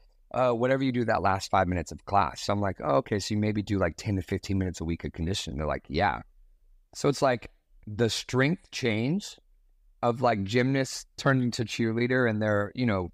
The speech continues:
being forced to condition and all that, or even pushing themselves to condition, kinda starts to die out. So it's like, I wanted to do this just to help people out and do quick workouts that they can either do at their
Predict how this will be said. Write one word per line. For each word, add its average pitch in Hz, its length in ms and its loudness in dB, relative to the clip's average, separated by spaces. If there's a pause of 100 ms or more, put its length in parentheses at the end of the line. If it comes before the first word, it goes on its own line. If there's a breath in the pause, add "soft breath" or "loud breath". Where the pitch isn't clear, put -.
being 113 240 0
forced 113 400 0
to 113 80 -2
condition 107 480 -2
and 120 120 2
all 120 160 4
that, 135 220 -2
or 113 140 0
even 127 200 0
pushing 110 300 -2
themselves 104 360 -2
to - 60 -20
condition, 139 460 -4 (440)
kinda 175 240 2
starts - 380 0
to 104 100 -6
die 85 300 2
out. 101 260 0 (140)
So - 180 2
it's 110 140 0
like, 110 220 4 (560)
I 113 60 4
wanted 131 300 2
to 117 80 0
do 123 220 2
this 113 280 0
just - 300 -4
to 113 80 -2
help 117 220 -2
people 104 320 0
out 113 240 0
and 117 140 -2
do 180 140 -2
quick - 340 -4
workouts 143 420 0
that 117 120 -2
they 113 120 2
can 113 120 -4
either 110 180 2
do 104 160 2
at 95 120 2
their 80 160 -4